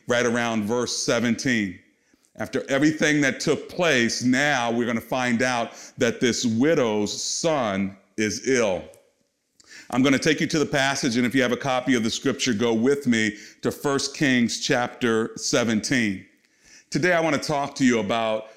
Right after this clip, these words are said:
a mother and her sons. You know, when you deal with a father and his daughters, you know, I have a daughter, her name is Asia,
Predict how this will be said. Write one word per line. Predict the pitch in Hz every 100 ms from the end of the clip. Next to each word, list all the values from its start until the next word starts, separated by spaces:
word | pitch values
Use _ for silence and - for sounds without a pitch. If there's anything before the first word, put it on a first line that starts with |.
| _ _ _ -
a | 117
mother | 127 135 120 110
and | 107
her | 113 104
sons. | - 117 107 95 - - _ _ _ _ _
You | 139
know, | 139 131
when | 131 127
you | 131 127
deal | 120 143 135
with | 127 127
a | 110
father | 147 135 135 131 120
and | 113
his | 101 98
daughters, | 95 135 139 123 110 110
you | 117
know, |
I | 127
have | 135
a | 113
daughter, | 110 110 113 113
her | 117
name | 113 110
is | 95
Asia, | 110 117 101 113